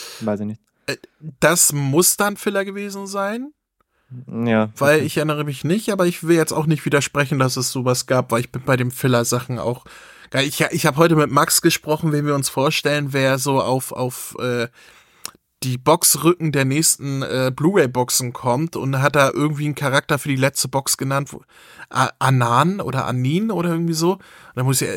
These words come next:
Speaker 2: ich, ich sag, "Alter, wer ist denn das? Kenn ich überhaupt nicht." Und dann, "Ja, so ein Filler-Charakter." Ich sag, "Ja, woher soll ich das denn kennen? Ich hab seit zwanzig Jahren mir die Filler nicht mehr angeguckt." Ja,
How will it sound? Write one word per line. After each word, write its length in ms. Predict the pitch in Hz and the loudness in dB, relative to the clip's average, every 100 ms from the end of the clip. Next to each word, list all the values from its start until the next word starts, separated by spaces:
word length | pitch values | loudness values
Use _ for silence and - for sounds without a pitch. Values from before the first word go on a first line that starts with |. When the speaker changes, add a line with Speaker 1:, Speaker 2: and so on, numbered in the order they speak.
| - | -6
Speaker 2:
ich, 180 | - 131 | -8 -8
ich 260 | - 85 127 | -10 -10 -6
sag, 180 | 123 - | -6 -6
"Alter, 300 | 117 123 117 | -8 -8 -6
wer 160 | 120 | -6
ist 220 | 110 - 208 | -2 0 4
denn 180 | 165 | 2
das? 260 | 135 120 - | 2 -2 -2
Kenn 220 | - 170 | 0 0
ich 140 | 240 127 | 0 0
überhaupt 380 | 117 110 110 | -2 -2 -4
nicht." 200 | - 113 | -10 -10
Und 80 | 123 | -6
dann, 120 | 120 | -4
"Ja, 420 | 139 180 214 214 160 | 2 4 4 2 -2
so 100 | 185 | -6
ein 340 | 185 175 170 | -6 -6 -6
Filler-Charakter." 760 | - 196 196 165 165 160 - | 0 2 2 0 -4 -6 -4
Ich 100 | 147 | -6
sag, 100 | 131 | -2
"Ja, 180 | 135 135 | 0 0
woher 140 | 147 147 | 0 0
soll 140 | 160 | 0
ich 60 | - | 0
das 200 | 165 - | -2 2
denn 180 | 160 | 2
kennen? 220 | - 156 214 | 2 6 6
Ich 100 | 185 | 8
hab 100 | 180 | 6
seit 140 | 175 | 6
zwanzig 380 | 165 202 190 170 | 6 6 4 2
Jahren 160 | 175 | 2
mir 80 | 180 | 2
die 80 | 165 | 2
Filler 280 | - 226 165 | 2 4 4
nicht 160 | 147 | 0
mehr 100 | 139 127 | -2 -2
angeguckt." 600 | 131 165 147 120 - _ - - - - - - - - - _ _ _ | -2 -2 -2 -4 -6 _ -20 -20 -20 -20 -18 -18 -20 -20 -20 _ _ _
Ja, 340 | 139 127 120 | 2 4 2